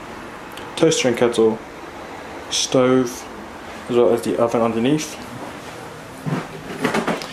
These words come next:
Here, first thing, is going to be the fridge and freezer.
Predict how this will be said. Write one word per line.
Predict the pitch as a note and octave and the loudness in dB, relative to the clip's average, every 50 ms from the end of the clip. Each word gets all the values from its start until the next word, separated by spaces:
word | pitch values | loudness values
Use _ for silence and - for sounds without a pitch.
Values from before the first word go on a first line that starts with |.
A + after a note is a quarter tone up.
| - - - - - - - - - - - - - - - | -10 -8 -8 -8 -8 -10 -14 -14 -14 -14 -14 -14 -14 -14 -2
Here, | - D3+ D3+ E3 D#3 | 2 4 4 4 2
first | - - - B2+ A#2+ A#2 - - | 0 2 4 4 4 4 4 2
thing, | C3 C#3+ D3+ | 2 2 4
is | C#3+ - - | 2 2 0
going | A#2 A2 | -2 -2
to | - | -2
be | - G#2 | -4 -4
the | G2+ G#2 | -4 -4
fridge | - - - A2+ A#2 A2 - - - | -8 -2 0 0 0 0 -2 -6 -2
and | - A2 G#2+ G#2+ | -2 -2 -2 -2
freezer. | - - - B2 A#2+ A2+ A#2+ C3+ | -2 0 0 2 2 2 2 0